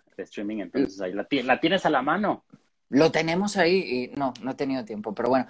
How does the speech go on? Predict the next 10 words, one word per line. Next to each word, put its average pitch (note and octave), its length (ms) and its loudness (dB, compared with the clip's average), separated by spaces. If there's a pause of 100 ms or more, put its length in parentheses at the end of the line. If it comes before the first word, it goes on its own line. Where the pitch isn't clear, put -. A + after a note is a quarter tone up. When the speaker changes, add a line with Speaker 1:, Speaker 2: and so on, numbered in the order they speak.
(160)
Speaker 2:
me D3 100 2
gusta F#3+ 280 4
mucho G#3 280 2
Wicked, D3 400 -2 (280)
mucho, A2+ 360 -6 (140)
muchísimo. A2 480 -2
La A2+ 160 6
música, C3 800 2
la A#2 80 -2
historia, B2+ 760 0